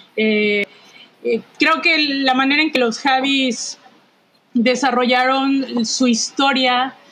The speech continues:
fue una manera entre... fue muy justa.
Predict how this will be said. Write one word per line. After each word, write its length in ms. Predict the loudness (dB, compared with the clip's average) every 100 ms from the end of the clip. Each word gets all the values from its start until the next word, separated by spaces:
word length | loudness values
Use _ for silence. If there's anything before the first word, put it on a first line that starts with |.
| -20 -20 _ -4
fue 140 | 0
una 140 | 2
manera 460 | 2 2 2 2 0
entre... 340 | 0 0 0 -4 -10 -12 -2
fue 120 | 0
muy 240 | 2 0
justa. 640 | 0 0 0 0 -2 -2